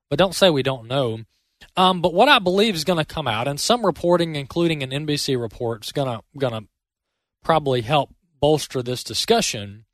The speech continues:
But what it appears is happening is that China and our other state actors, we know for sure China because <laughs> they, they said, "Yeah, that's our spy balloon," balloon, bla-,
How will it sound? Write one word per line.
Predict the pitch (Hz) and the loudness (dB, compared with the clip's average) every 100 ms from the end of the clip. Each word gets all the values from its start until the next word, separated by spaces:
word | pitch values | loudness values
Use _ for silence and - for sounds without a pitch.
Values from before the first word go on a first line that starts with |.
| _ _ _ _ _ _ _ _ _ _ - | _ _ _ _ _ _ _ _ _ _ 2
But | 196 202 _ _ _ _ _ | 4 4 _ _ _ _ _
what | 170 220 | 4 4
it | 233 | 4
appears | 196 - 285 349 247 | 2 2 4 4 4
is | 175 139 | 0 0
happening | 175 247 - 139 123 135 | 2 2 2 -4 -4 -8
is | 135 151 143 | -6 -6 -2
that | 151 175 - - | 0 0 -2 -4
China | - 240 285 311 156 135 165 | 2 4 4 4 4 4 2
and | 175 208 233 202 | 2 0 0 0
our | 175 180 185 - - | 6 6 6 2 -2
other | 175 269 247 185 | 4 4 4 2
state | 160 - 202 208 - | 2 2 2 0 -2
actors, | 170 208 - 131 131 | 0 0 0 -8 -4
we | 180 | 2
know | 240 330 | 4 4
for | 185 | 2
sure | - 202 | 0 0
China | - 160 104 101 | 2 0 -2 -8
because | 131 - 147 - | -6 -2 -4 -2
<laughs> | |
they, | 190 - _ _ - | -4 -4 _ _ 6
they | 226 | 6
said, | - 226 196 156 | 6 6 4 4
"Yeah, | 165 160 | 2 4
that's | 165 165 | 4 4
our | 165 160 | 2 2
spy | - 160 160 | 0 0 0
balloon," | 113 104 107 117 _ - | -2 -8 -12 -18 _ -6
balloon, | 127 107 | -6 -4
bla-, | 123 | -4